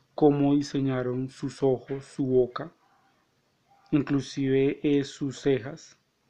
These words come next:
están bien definidos. La tonalidad del color piel está bien hecho. Nótese muy bien esos mechones que tiene en la parte de adelante. Está muy bien esculpido cada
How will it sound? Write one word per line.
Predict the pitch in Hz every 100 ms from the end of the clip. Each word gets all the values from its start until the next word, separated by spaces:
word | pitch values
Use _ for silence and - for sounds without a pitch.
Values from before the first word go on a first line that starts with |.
| _ _ _
están | - - 135 127
bien | 139 139
definidos. | 139 135 - 131 127 143 180 - _ _ _ _ _ _ _ _ _ _ _ _ -
La | 143
tonalidad | 147 143 139 135 135
del | 127 123
color | 143 131 127
piel | - 135
está | 131 127 139
bien | 131 135 131
hecho. | 127 - 185 - _ _ _ _ _ -
Nótese | 139 135 - 147
muy | 143 131
bien | 131 135
esos | 139 127 143 135 - - _ _ _ _ _ _ _ _ _ _ _
mechones | 143 135 - 135 131 127
que | -
tiene | 135 139 127 131 190 - -
en | 143
la | 131
parte | - 131 127 139 135 -
de | 139 135 135
adelante. | 127 123 120 120 117 - - - _ _ _ _ _ _ _ _ _ _ _ _ _ _ _ _ _ _ _ _ _ _ _ _ _ _ _ _ _ _ _
Está | - 139
muy | 139 139 131
bien | 143 143
esculpido | 139 151 135 139 131 127 -
cada | 147 139 139 -